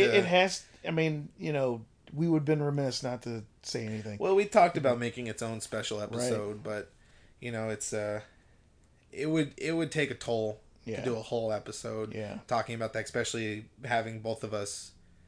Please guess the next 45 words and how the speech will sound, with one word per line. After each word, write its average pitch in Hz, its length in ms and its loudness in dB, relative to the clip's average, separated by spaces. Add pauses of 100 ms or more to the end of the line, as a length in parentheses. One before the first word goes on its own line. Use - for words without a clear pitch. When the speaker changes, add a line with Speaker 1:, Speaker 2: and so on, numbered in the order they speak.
(200)
Speaker 1:
lost 113 340 2
somebody 101 320 -8
at - 100 -8
some 110 140 -6
point 113 140 -2
to 85 60 -2
Speaker 2:
Right. 73 100 -8
Speaker 1:
cancer. 110 300 -6
It, 110 100 -2 (200)
it 123 40 -2
always 127 260 2
Speaker 2:
Exactly. 123 160 -4
Speaker 1:
hits 117 140 -4
harder 104 480 -6 (480)
when 117 120 -6
you've 107 160 -8
been 107 180 -8
through 101 200 -8
that 95 200 -6
yourself. - 540 -10
Speaker 2:
Yeah. 104 240 -10 (460)
Speaker 1:
So, - 640 -8
um, - 380 -10 (220)
you 127 100 -8
know, 110 100 -6
and 113 100 -8
he 139 100 -2
was, 113 200 -6
like 110 100 -4
I 120 40 -14
said, 113 240 -12
such - 180 -8
a 117 40 -8
lovable 107 380 -4
guy. 104 420 -4 (400)
Speaker 2:
Yeah. 104 200 -8
Speaker 1:
You, 127 80 -10 (220)
you 120 160 -10
could 120 140 -8
just - 240 -6
tell 110 280 -2
that 104 160 -4
he 113 160 -8
had 104 220 -6
that 104 200 -6